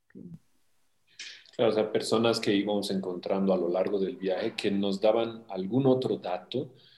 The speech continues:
o no, o no necesariamente relacionado directamente a la cesi, pero puede ser relacionado o dándonos ayuda. Por ejemplo, "Ah,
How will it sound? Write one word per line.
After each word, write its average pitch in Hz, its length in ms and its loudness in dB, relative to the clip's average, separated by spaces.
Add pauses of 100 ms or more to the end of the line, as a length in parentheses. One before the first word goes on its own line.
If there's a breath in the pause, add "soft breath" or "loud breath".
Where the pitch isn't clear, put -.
(300 soft breath)
o 101 120 -2
no, 117 540 0
o 113 100 -4
no 127 180 6
necesariamente 139 640 2
relacionado 95 580 0
directamente 90 500 -2
a - 20 -2
la 82 140 -2
cesi, 110 400 -6
pero 98 340 -2
puede 107 160 4
ser 107 180 0
relacionado 92 1000 0
o - 140 -6
dándonos 98 400 2
ayuda. 90 480 0 (240 loud breath)
Por 101 100 -4
ejemplo, 98 340 0
"Ah, 123 200 -2